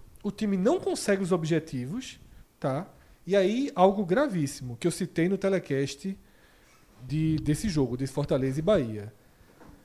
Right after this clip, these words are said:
Os reforços, todos eles, não estão correspondendo ao que o Bahia queria.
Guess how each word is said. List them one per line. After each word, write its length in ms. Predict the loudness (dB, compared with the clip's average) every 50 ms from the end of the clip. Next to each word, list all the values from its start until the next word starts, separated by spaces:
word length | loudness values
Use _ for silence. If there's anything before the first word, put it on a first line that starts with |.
| _ _ _ -20 -20 -20 -20 -20 -20 -20 _ _ -4
Os 160 | 0 2 4
reforços, 800 | 4 4 2 2 2 2 2 2 2 0 -4 -8 -8 -10 -12 -16 -20 -20 -20 _ _ _ _ _ _ _ -20 -20 -20 -18 4 10
todos 460 | 12 12 12 12 10 6 2 2 4
eles, 560 | 4 4 4 2 0 -2 -4 -6 -10 -14 -16 -8
não 260 | -2 0 2 2 2
estão 520 | 0 -4 -6 -4 -2 0 0 0 -2 -4 -6 -12 -20 -20 -20 -20 -20 -20 -20 -20 -20 -20 -20 -20 -20 -20 -20 -20 -20 -20 -20 -20 -20 -20 -20 -20 -20 _ _ -20 -16 -4
correspondendo 920 | 0 2 2 4 2 0 -2 -2 -2 0 0 0 0 0 0 0 -2 -4 -2 -2
ao 120 | -2 -2
que 100 | 0 -2
o 40 | -2
Bahia 280 | 0 2 2 2 0
queria. 440 | -2 -4 -4 -4 -4 -4 -4 -4 -6